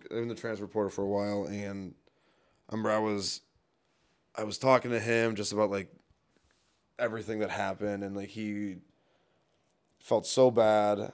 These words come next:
obviously, and then, like, I mean, I was, I was, you know, I was twenty-one years old, like, it's like, don't know what I'm gonna do with my life after this, and he was like, "Hey, if there's anything you ever need, trust me, I will be here for you." Like, and, like, again, we were never, like,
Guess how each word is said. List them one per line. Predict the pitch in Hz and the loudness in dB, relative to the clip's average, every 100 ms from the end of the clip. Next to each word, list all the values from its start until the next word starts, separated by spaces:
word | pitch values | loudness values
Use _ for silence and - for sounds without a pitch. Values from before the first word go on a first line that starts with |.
| - | -12
obviously, | - 107 98 95 - 104 101 90 | -4 -4 -4 -12 -8 -6 -6 -8
and | 101 | -6
then, | 101 98 | -6 -6
like, | 98 95 | -10 -10
I | 104 | -8
mean, | 107 | -4
I | 110 | -4
was, | 107 - | -4 -6
I | 104 | -10
was, | 101 92 - | -12 -14 -18
you | 90 | -16
know, | 104 | -14
I | |
was | 98 - _ | -14 -20 _
twenty-one | - - 107 101 104 101 101 | -14 -8 -6 -4 -6 -6 -6
years | 101 98 | -6 -4
old, | 98 98 92 | -4 -4 -4
like, | 98 95 - _ | -8 -10 -16 _
it's | - | -12
like, | 98 92 | -12 -2
don't | 98 104 | 2 2
know | 98 | 0
what | 98 | -4
I'm | |
gonna | 95 | -4
do | 92 | -6
with | 95 | -6
my | 107 | -4
life | 101 98 101 | -4 -4 -2
after | 104 101 | -4 -4
this, | 98 98 101 - | -8 -6 -6 -8
and | 95 92 87 _ _ _ _ _ _ _ _ | -10 -10 -16 _ _ _ _ _ _ _ _
he | 110 | -4
was | 107 | -4
like, | 101 101 | -4 -4
"Hey, | 104 95 - | -2 -4 -4
if | - | -8
there's | 113 117 - | -4 -4 -4
anything | 110 110 110 | -6 -4 -4
you | 107 | -4
ever | 104 104 | -4 -6
need, | 98 95 95 - _ | -8 -10 -12 -16 _
trust | - 104 101 | -8 -6 -6
me, | 101 | -8
I | 101 | -6
will | 104 | -6
be | 98 | -6
here | 98 101 | -10 -10
for | - | -10
you." | 101 104 101 | -8 -6 -6
Like, | 101 98 87 _ _ - | -8 -10 -12 _ _ -8
and, | 120 | -2
like, | 123 | -2
again, | 117 120 98 | -2 -6 -6
we | 107 | -6
were | 107 | -4
never, | 104 104 104 107 | -4 0 4 4
like, | 95 92 90 | 2 -6 -12